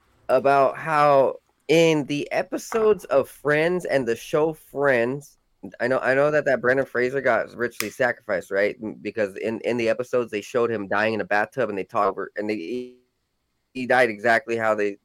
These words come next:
they said in the show. Anyways, eh, from, from the speculations, oh, this was actually from Anthony Bourdain before he died,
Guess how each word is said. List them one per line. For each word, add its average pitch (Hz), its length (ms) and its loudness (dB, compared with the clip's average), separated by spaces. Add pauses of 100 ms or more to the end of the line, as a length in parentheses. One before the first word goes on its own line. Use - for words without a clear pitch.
they 92 180 -4
said 110 320 2
in 101 120 -2
the 92 60 -6
show. 104 280 -2 (160)
Anyways, 143 440 4 (500)
eh, 87 120 -4 (180)
from, 175 240 2
from 190 160 2
the 165 80 -12
speculations, 165 840 -2
oh, 143 240 6 (240)
this 160 180 -2
was 175 140 0
actually 160 280 0
from 139 240 0
Anthony 165 400 0
Bourdain 135 640 2
before 160 300 2
he 160 80 -4
died, 131 400 -2